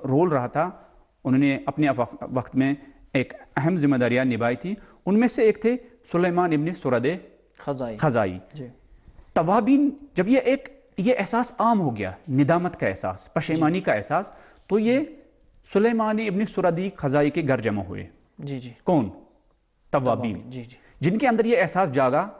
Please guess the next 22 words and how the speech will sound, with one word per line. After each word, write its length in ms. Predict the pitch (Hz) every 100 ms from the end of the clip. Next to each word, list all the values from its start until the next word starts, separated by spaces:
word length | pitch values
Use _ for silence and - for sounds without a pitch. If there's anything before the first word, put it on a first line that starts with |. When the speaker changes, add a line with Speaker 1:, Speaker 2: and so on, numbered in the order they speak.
| - _
Speaker 1:
کہ 80 | 185
ہم 120 | 190
نے 120 | 240
امام 300 | 220 196 196
حسین 280 | 156 175 196
کے 120 | 190
ساتھ 340 | 151 151 175 - - _ _ _ _
زیادتی 380 | 117 135 117 143
کی، 220 | - - - - _
ہم 60 | 180
نے 100 | 208
اپنے 220 | 160 180
وظیفے 280 | 151 135 139
میں 120 | 151
کیا 180 | - 180 226 - _ _
کوتاہی 360 | 165 170 170
کی۔ 180 | 165 208 220 - -
یہ 100 | 185
لوگ 180 | 254 202
امام 260 | 185 196
حسین، 280 | 175 - 185 -
اے، 100 | 175